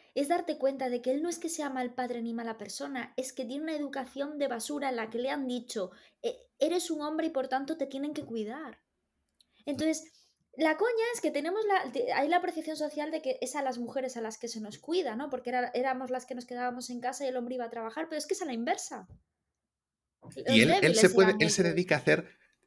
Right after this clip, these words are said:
Speaker 2: detalles bonitos, cosas bonitas,
Speaker 1: Sí,
Speaker 2: pero no
Speaker 1: es que tiene
Speaker 2: comparte esa
Speaker 1: sentido.
Speaker 2: carga. Que le canta la canción en la fiesta, que hace el vídeo, que va a querer ir a comprar alguna cosa, a hablarle bien a todo el mundo, todas esas historias.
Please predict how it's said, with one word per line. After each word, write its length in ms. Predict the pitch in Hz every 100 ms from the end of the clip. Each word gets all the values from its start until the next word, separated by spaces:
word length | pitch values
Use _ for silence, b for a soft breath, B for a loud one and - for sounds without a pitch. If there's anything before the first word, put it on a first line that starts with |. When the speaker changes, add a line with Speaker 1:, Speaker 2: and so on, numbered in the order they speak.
| -
Speaker 2:
detalles 680 | 113 117 196 233 269 123
bonitos, 580 | 110 90 170 226 190 170
cosas 360 | - 196 233 120
bonitas, 480 | 95 156 196 160 -
Speaker 1:
Sí, 260 | 254 226
Speaker 2:
pero 180 | 156 143
no 140 | 185 -
Speaker 1:
es 80 | 240
que 80 | 160
tiene 180 | 240 277
Speaker 2:
comparte 160 | 240
esa 220 | 110 110
Speaker 1:
sentido. 0 |
Speaker 2:
carga. 360 | 98 101 87 80 B B -
Que 120 | 139
le 120 | 139
canta 280 | 143 214 240
la 100 | 247
canción 580 | 233 190 - 180 240 262
en 80 | 185
la 100 | 123
fiesta, 560 | - 110 107 - 90 - B -
que 100 | 110
hace 220 | 98 185
el 160 | 175 82
vídeo, 460 | 90 156 117 76 - B B
que 300 | - 113 113 B B
va 60 | 113
a 60 | 113
querer 260 | 139 131
ir 100 | 131
a 80 | 127
comprar 400 | 131 120 120 120
alguna 400 | 123 127 127 95
cosa, 420 | - 123 127 98 82
a 120 | 90
hablarle 300 | 95 107 113
bien 140 | 113 113
a 100 | 113
todo 180 | 107
el 100 | 92
mundo, 400 | 87 139 151 101
todas 280 | 92 127 139
esas 160 | 127 104
historias. 440 | 92 - 147 101